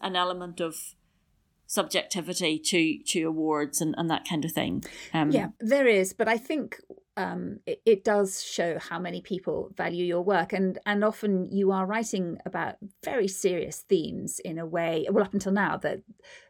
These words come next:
Speaker 2: that young people can, that can therefore engage with. And I, I mean, when I set out to write for young people, I, I wanted to, I kinda wanted to do that too. I mean, Threads might not seem that way, but, you know, I do try and talk about,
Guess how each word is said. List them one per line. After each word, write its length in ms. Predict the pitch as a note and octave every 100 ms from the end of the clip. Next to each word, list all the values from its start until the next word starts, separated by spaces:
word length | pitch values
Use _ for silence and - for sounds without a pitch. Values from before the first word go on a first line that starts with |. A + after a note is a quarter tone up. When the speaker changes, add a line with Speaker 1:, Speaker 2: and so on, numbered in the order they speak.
| _
Speaker 2:
that 240 | F3+ - F3
young 200 | F3 E3
people 580 | - G3 F#3+ E3 D3 - -
can, 520 | - F3 D#3 D3+ -
that 120 | F3+
can 160 | - F#3+
therefore 340 | E3+ E3+ E3
engage 520 | D#3 E3 D#3+ E3 -
with. 400 | - - - - - _
And 480 | F3 D#3 - - - - - - - -
I, 380 | G3 G#3 G#3+ G3+
I 60 | A3
mean, 140 | G#3
when 120 | G3+
I 100 | G3
set 220 | G3+ G3+ G3+
out 120 | -
to 100 | -
write 160 | - -
for 60 |
young 160 | - C#3
people, 260 | - E3 F3
I, 140 | E3+ E3+ _
I 140 | - F#3+
wanted 460 | F#3+ G3 G3+ F#3+
to, 800 | - - - - - E3 E3+ - F#3 _ _ - - -
I 40 |
kinda 180 | F#4 D#5 C#5
wanted 180 | A4
to 80 | D#4+
do 140 | A#3+ G3+
that 180 | E3 -
too. 300 | - F#3+ E4+
I 80 | A#3
mean, 240 | A#3+ A#3
Threads 340 | A3+ B3+ A#3 -
might 220 | G3 -
not 300 | F3+ D#3+ -
seem 380 | - G3 F3 E3
that 200 | D3 -
way, 200 | D3+ F#3
but, 180 | F#3 -
you 100 | F#3
know, 120 | E3+
I 80 | E3+
do 180 | F#3
try 240 | F#3+ - F3+
and 160 | E3+
talk 180 | E3 F#3+
about, 360 | F#3+ E3+ - -